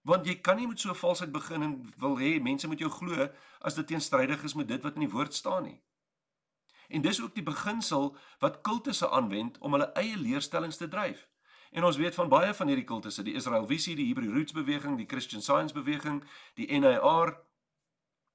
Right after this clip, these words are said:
die, die Jehovah's Getuies en verskeie ander kultusse wat daar bestaan, gebruik dieselfde tag-, tegniek, dieselfde taktiek om hulle leerstellings te dryf. En wat Petrus sê, is dat hierdie mense en die wat hulle navolg,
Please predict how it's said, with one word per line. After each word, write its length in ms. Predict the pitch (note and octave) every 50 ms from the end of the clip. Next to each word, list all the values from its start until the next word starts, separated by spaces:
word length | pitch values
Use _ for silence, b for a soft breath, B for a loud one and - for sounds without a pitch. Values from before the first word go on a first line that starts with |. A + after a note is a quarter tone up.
| - - _
die, 140 | - B2+ B2
die 120 | A#2+ A#2
Jehovah's 360 | A2+ C3+ G3+ D4 - D3 C#3
Getuies 600 | - - C3+ - E3+ E3 E3+ E3 E3 D#3 - - B B B B B
en 160 | - E3+ D#3
verskeie 480 | - F3+ D#3+ - - - G#3+ A3+ A3
ander 240 | - D3 D3+ D#3 D3
kultusse 400 | - D3+ C#3+ C#3 D3 C3+ - C3+
wat 100 | A#2 B2
daar 180 | A#2+ A#2 A2+ G#2
bestaan, 400 | A2 A2+ - - A#2 G#2+ G#2+ - B B B B
gebruik 580 | B - C#3 A#2+ - B2 D3 D#3+ D#3 - - _ _
dieselfde 760 | - C3 - - - D#3 E3 F#3 G#3 G3+ - - G3+ G3 -
tag-, 380 | - - F3+ - - D3 -
tegniek, 500 | - E3+ D#3+ - - B2+ B2 B2+ - -
dieselfde 540 | - A2 G#2 - C#3 C#3 D#3 D#3+ - E3+ D3
taktiek 500 | - D#3 C#3 C#3+ - - B2+ B2 - B B B B
om 180 | B - A2+ G#2+
hulle 180 | G#2 A#2+ B2+
leerstellings 720 | A2 G2 G2 G#2 A2 G#2+ - - A#2+ G#2 G#2 G#2 G#2 G2+ -
te 100 | G#2 F#2+
dryf. 360 | F2+ F#2+ - - - - _ _ _ _ _ _ _ _ _ _ _ _ b b b b b
En 100 | b B2+
wat 180 | B2+ B2+ -
Petrus 440 | - F3+ G3 F#3+ E3+ E3+ D3 - -
sê, 260 | A#2 G#2 G#2 G#2+ - B B B B
is 120 | B - A2+
dat 140 | B2 A2+ F2+
hierdie 260 | G2 C3+ D#3+ G#3 F3+
mense 340 | C#3 B2 A#2+ A#2+ A2 - A2+
en 120 | G#2 G#2
die 120 | G2+ C#3
wat 120 | D3 E3+ -
hulle 160 | C3+ A#2 A2+
navolg, 640 | G#2 F#2+ G2 A2 B2+ C3 B2+ - G#2+ G2+ F#2+ - -